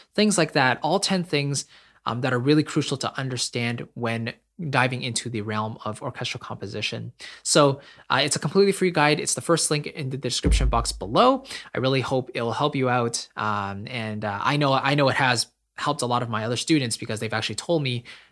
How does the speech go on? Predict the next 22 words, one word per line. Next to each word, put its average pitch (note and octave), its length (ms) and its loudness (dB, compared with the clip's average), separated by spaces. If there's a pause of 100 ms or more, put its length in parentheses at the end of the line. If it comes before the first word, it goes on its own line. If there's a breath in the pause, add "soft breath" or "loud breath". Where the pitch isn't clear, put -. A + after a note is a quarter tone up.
(120 loud breath)
that G#2+ 160 -2
these A#2 160 -4
ten A#2 180 -6
steps - 320 -4
kind A#2 160 -4
of G#2+ 80 -4
opened G#2 240 -6
their G2+ 140 -2
eyes G2+ 320 0
to G2+ 480 -8
what's B2 240 -8
possible A#2+ 480 -2
in G#2 60 -6
the G2+ 60 -8
world G#2 240 -6
of A2+ 120 -10
orchestration, G#2+ 960 -10
orchestration A#2+ 600 -2
and, G#2 300 -8
um, G#2 300 -10 (140)
and A#2+ 80 -10
composition. A2+ 640 -6